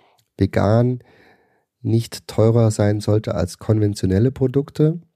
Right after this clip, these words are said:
Und dafür brauchen wir halt monetäre Mittel, weil es ist ja trotzdem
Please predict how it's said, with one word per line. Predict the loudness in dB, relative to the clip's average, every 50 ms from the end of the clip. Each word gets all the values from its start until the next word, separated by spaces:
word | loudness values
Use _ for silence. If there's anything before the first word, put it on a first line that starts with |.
| _
Und | 2 2 2 4 2
dafür | 0 2 2 0 -2
brauchen | 0 0 0 0 2 0 0
wir | 0 0
halt | 0 0 -2
monetäre | -2 -2 -2 -2 -2 -2 -2 -2 0
Mittel, | -2 -2 -2 0 2 2
weil | 4 4 4 2 0 -2 -8 -18 -20 -20 _ _
es | -14 -6 -6
ist | -4 -2
ja | -2 -2
trotzdem | 0 0 -2 -2 -2 0 0 2 2 2 -2